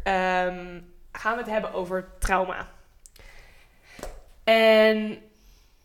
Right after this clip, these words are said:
ja, ik haal even diep adem, want het is best wel een pittig onderwerp.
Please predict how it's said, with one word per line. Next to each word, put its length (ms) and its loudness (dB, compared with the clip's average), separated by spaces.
ja, 180 -2
ik 100 -14
haal 260 -6
even 220 -6
diep 140 -8
adem, 260 -6
want 160 -6
het 100 -14
is 160 -10
best 240 2
wel 140 8
een 100 2
pittig 300 -2
onderwerp. 440 -6